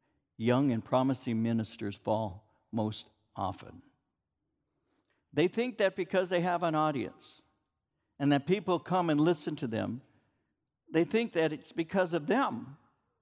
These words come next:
and that they're very anointed. Because if I weren't anointed, people wouldn't show up. You see, even today, this has been true all along, if you have a lot of people, you must be saying something good. It's like when you go to a restaurant, if there's a long line to get in,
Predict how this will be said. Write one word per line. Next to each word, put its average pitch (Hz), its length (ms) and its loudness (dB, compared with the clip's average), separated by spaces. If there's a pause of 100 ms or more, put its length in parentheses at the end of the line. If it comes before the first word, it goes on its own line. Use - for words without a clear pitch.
(540)
and 147 160 0
that 165 160 0
they're 165 100 2
very 240 340 2
anointed. 208 600 -2 (1200)
Because 226 260 0
if 202 140 0
I 190 100 4
weren't 233 260 -2
anointed, 240 440 0
people 247 280 0
wouldn't 220 200 -2
show 226 240 -2
up. 226 180 -2
You 175 80 -10
see, 202 240 -6 (240)
even 226 240 -2
today, 196 420 0
this 165 140 -4
has 170 160 -10
been 175 160 2
true 175 260 0
all 143 240 4
along, 156 380 0 (560)
if 160 160 0
you 170 60 6
have 220 180 2
a 190 60 2
lot 196 200 2
of 156 120 -6
people, 208 260 -2
you 156 100 0
must 196 220 2
be 185 80 -8
saying 190 280 -2
something 165 340 -2
good. 214 320 2 (1400)
It's 165 140 -4
like 196 160 2
when 208 120 0
you 214 80 -2
go 220 140 0
to 220 140 -2
a 208 80 -2
restaurant, 196 480 0
if 151 100 -4
there's 165 160 -2
a 165 60 2
long 190 300 0
line 208 260 0
to 190 60 0
get 185 220 0
in, 214 360 0